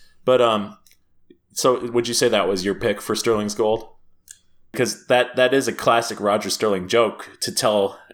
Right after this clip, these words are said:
to say to an identical twin, "And how old are you?"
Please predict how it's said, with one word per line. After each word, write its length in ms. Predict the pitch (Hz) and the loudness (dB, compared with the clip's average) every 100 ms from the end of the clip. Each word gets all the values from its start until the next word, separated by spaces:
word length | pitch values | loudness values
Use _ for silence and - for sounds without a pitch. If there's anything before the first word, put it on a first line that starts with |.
| _ | _
to 100 | - 123 | -4 0
say 160 | 131 | 2
to 100 | 123 | 2
an 60 | 113 | 2
identical 520 | 104 110 107 104 98 | 0 -2 -2 -2 -2
twin, 420 | 92 123 110 95 90 _ _ - | -2 0 0 -2 -8 _ _ -6
"And 120 | 110 | -2
how 80 | 120 | 2
old 220 | 107 98 | 2 2
are 80 | 92 | -2
you?" 340 | 98 107 80 | -2 -2 -4